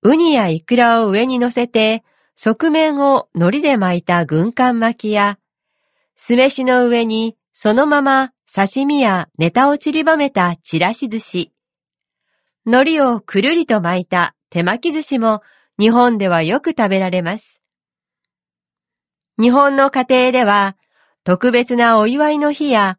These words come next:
お客様が来た日などに、お寿司の出前を取ることがあります。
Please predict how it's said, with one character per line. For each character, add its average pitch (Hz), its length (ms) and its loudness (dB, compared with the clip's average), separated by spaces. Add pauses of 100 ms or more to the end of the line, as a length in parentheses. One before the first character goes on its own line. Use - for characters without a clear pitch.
(340)
お 180 160 -2
客 294 240 -2
様 320 300 2
が 320 140 2
来 - 120 -18
た 339 140 4
日 277 120 -4
な 220 140 -2
ど 190 120 0
に、 170 300 -4 (380)
お 202 160 0
寿 330 140 -4
司 330 140 -2
の 214 160 0
出 156 140 -4
前 247 300 0
を 320 100 -2
取 339 200 -2
る 320 60 -4
こ 240 120 0
と 202 140 0
が 165 140 -2
あ 160 80 -4
り 165 120 -6
ま 175 180 -6
す。 - 240 -18